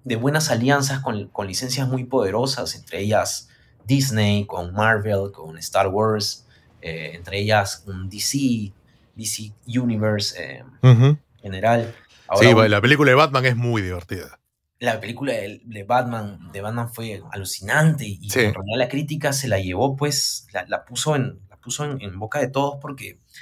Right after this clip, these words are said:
Speaker 1: no solo tenía mensaje, diversión, sino que te daba una versión de Batman donde, donde la ironía, el sarcasmo, la gracia, la seriedad y los sentimientos que a veces uno no, no menciona como superhéroe que se, que se cree, este,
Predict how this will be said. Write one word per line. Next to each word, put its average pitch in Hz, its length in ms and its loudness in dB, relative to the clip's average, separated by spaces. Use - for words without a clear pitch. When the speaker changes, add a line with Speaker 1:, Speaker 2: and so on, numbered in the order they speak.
Speaker 1:
no 113 80 -8
solo 143 180 0
tenía 139 240 4
mensaje, 135 560 2
diversión, 110 480 -2
sino 120 220 -4
que 151 80 -2
te 127 100 -2
daba 120 360 6
una 147 200 0
versión 135 320 0
de 135 80 4
Batman 147 500 4
donde, 90 400 -14
donde 92 260 -12
la 92 100 -6
ironía, 110 580 -4
el 98 40 -4
sarcasmo, 101 1040 -2
la 87 180 -6
gracia, 104 600 2
la 82 100 -8
seriedad 104 720 0
y 85 120 -12
los - 120 -10
sentimientos 104 640 -8
que 92 100 -8
a 95 40 0
veces 101 320 -6
uno 123 160 -2
no, 123 260 -2
no 113 100 -2
menciona 123 420 6
como 98 200 0
superhéroe 127 580 2
que 107 100 -6
se, - 160 -10
que 92 120 -14
se 98 120 -14
cree, 120 220 -6
este, 107 400 -12